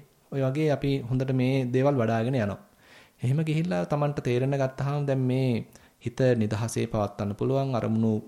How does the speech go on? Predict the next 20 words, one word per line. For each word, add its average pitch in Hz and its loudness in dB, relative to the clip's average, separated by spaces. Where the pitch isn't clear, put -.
වල 113 -2
දැඩි 107 0
ග්‍රහණයකින් 113 2
තොරව 107 0
පවත්වන්න 107 0
පුළුවන්, 139 0
උපාදාන 113 2
නොකර 104 0
පවත්වන්න 104 -2
පුළුවන්, 147 -4
හිත 131 -2
නිදහසේ 104 0
පවත්වන්න 98 -2
පුළුවන්, 160 2
ස්වාධීනව 120 0
පවත්වන්න 113 0
පුළුවන් 120 0
කියලා 139 -4
Tamanට 110 0
වැටහෙනකොට 131 0